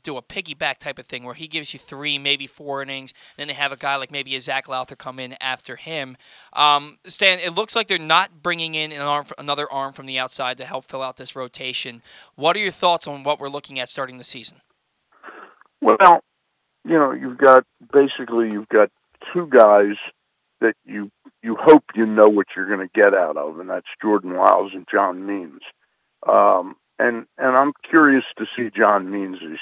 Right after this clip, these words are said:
Speaker 2: year because, um, John Means, when he is right, is as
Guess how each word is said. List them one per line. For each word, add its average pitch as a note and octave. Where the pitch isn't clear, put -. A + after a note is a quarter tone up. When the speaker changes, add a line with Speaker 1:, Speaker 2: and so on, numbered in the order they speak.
Speaker 2:
year D#2+
because, D#2
um, G2
John C3
Means, A#2
when G2+
he G#2+
is F2
right, G#2
is G2+
as G2